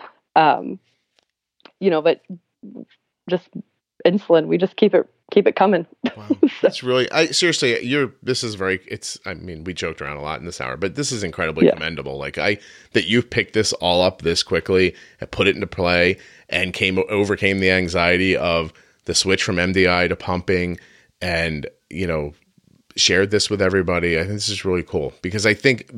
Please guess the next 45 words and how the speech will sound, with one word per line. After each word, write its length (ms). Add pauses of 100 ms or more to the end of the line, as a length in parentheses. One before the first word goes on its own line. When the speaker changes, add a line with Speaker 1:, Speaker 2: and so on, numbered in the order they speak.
(120)
Speaker 2:
you 80
know, 100
what 200
I'm, 220
what 120
I'm 140
gonna 260
say 160
to 80
the 80
people 280
listening 360
is, 260
is 120
that, 160 (400)
like, 200 (140)
Katie's 540 (200)
vibe 520
is 160
the 100
goal. 380 (440)
You, 160
you 140
know 60
what 80
I 40
mean? 140
Like, 180
if 140
you 120
can 120
get 220
somewhere 440
near 300
this, 540 (100)
this 320
is 100
gonna 200
be 160
a 80
healthy 300
way 180
to 60
roll 280
through 460